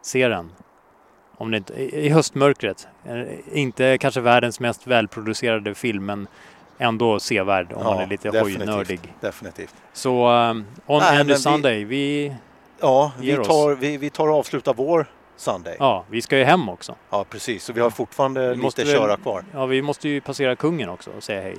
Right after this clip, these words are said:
Speaker 1: Så att
Speaker 2: Mm, kolla om flaggan är uppe.
Speaker 1: Ja. Nej, kul. Jag blev lite sugen också när jag f-, hörde ditt snack med Kent där på en vända till, eh, Indien. Jag drömde bort lite. Jag var ju där för massa år sedan och körde. Och, nej, man blir ju sugen bara vid namnet, liksom.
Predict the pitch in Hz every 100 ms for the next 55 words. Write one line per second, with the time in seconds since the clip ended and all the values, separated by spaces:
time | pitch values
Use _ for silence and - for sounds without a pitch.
0 | - - 113 110 117 127 - 127 113 -
1 | 113 113 120 95 92 90 - 110 104 -
2 | _ _ - _ _ _ _ _ _ _
3 | - 135 123 165 113 123 147 156 131 139
4 | 156 139 151 117 120 110 113 113 - -
5 | - - 123 117 117 117 - 120 - 113
6 | 135 113 104 104 - 113 95 101 - _
7 | _ _ - 117 117 110 107 107 120 104
8 | 104 104 101 101 131 131 117 107 92 92
9 | 95 101 98 101 120 107 107 104 113 -
10 | 104 - 104 120 123 117 101 - 107 -
11 | 98 98 107 104 113 98 101 107 107 -
12 | - - 123 120 120 123 120 120 110 -
13 | 110 117 107 110 110 104 107 - - 120
14 | 117 131 143 98 90 - - -